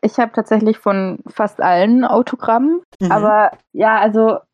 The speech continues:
Speaker 1: äh, ja, Klaas waren jetzt so die, wo ich gesagt hätte, ja, unbedingt. Und auch mit Sophie Hopkins war das einzige Foto, das ich gemacht hab.
Speaker 2: Ah.
Speaker 1: Und, äh, äh, wie du ja weißt, bin ich kein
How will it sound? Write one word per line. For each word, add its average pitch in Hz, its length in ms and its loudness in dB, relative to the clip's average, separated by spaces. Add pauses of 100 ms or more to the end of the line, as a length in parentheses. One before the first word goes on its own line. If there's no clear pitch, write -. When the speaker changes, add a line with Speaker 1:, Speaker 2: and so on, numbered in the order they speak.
(140)
Speaker 1:
äh, 165 240 -4
ja, 202 220 2
Klaas 214 380 0
waren 202 140 0
jetzt - 180 -10
so 208 180 2
die, 196 320 -4
wo 190 100 0
ich 196 140 -2
gesagt 190 320 -4
hätte, 185 160 0
ja, 175 180 2
unbedingt. 185 600 -2
Und 185 340 -6
auch 180 200 0 (120)
mit 202 240 0
Sophie 202 420 0
Hopkins 196 340 -2
war 180 200 0
das 190 160 -2
einzige 190 380 0
Foto, 226 600 2
das 220 180 -2
ich 220 140 -2
gemacht 208 380 0
hab. 233 200 2 (420)
Speaker 2:
Ah. 247 240 -6 (280)
Speaker 1:
Und, 226 200 4
äh, 180 720 4
äh, 185 80 -10
wie 208 120 2
du 190 240 2
ja 185 240 2
weißt, 190 300 -2
bin 190 120 -8
ich - 140 -10
kein 190 400 -2